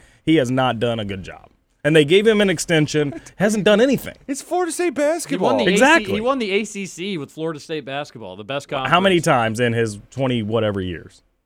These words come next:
Speaker 3: Uh, don't know, but it's
Speaker 1: Maybe,
Speaker 3: Florida
Speaker 1: maybe
Speaker 3: frickin' State,
Speaker 1: twice.
Speaker 3: pal.
Speaker 1: Maybe twice.
Speaker 2: Um, okay.
Speaker 1: They
Speaker 2: Well,
Speaker 1: just,
Speaker 2: here
Speaker 1: I just hate how they treat him like he's a
Speaker 3: They
Speaker 1: god down there. It's like, this dude's not a great basketball coach.
Speaker 2: So, uh, he went to the, uh, Elite Eight in twenty fifteen, twenty seventeen.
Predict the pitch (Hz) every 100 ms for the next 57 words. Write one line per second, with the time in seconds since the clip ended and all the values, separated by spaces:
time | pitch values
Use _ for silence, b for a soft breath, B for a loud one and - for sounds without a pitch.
0 | _ 104 92 92 82 104 107 127 160 104
1 | 117 117 127 127 135 131 127 135 151 147
2 | 143 131 110 90 - 117 104 107 120 117
3 | 131 117 98 - - _ _ _ _ 101
4 | 101 98 87 101 107 95 95 - 240 262
5 | - 262 220 247 269 214 240 220 202 139
6 | 170 190 160 147 131 147 139 104 127 170
7 | 123 95 92 92 104 107 120 98 - 160
8 | 135 170 151 160 143 104 110 117 110 156
9 | - - - 113 117 120 117 73 104 104
10 | 98 92 101 113 110 107 131 127 - -
11 | 123 117 110 92 101 101 98 95 - _
12 | _ _ _ 92 90 87 - 98 101 131
13 | 113 98 127 - 95 90 98 98 107 95
14 | 107 117 110 98 - 107 143 101 80